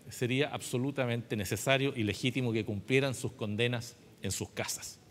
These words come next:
Lo ha dicho el presidente de la República, lo ha dicho Human Rights Watch, lo ha dicho el padre Montes y varias otras personas,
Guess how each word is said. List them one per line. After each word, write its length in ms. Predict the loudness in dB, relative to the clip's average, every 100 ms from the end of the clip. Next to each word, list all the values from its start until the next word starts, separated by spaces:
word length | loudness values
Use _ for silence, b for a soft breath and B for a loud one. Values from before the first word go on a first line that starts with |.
| B B B B
Lo 100 | 6
ha 60 | 6
dicho 200 | 6 4
el 60 |
presidente 400 | -2 -2 -2 0
de 40 | -2
la 80 | -2
República, 600 | 6 8 8 6 0 -6 B B B B 2
lo 160 | 6 8
ha 60 |
dicho 460 | 8 6 6 4 4 -4 2
Human 260 | 2 4 4
Rights 300 | 4 4 4
Watch, 340 | 4 4 2 -10 0
lo 120 | 2
ha 60 | 4
dicho 360 | 2 0 -2 -2
el 120 | -4
padre 360 | 2 4 4 4
Montes 540 | 6 4 4 -2 -2 -2
y 100 | 2
varias 300 | 4 4 2
otras 200 | -2 -2
personas, 460 | -4 -2 -2 -4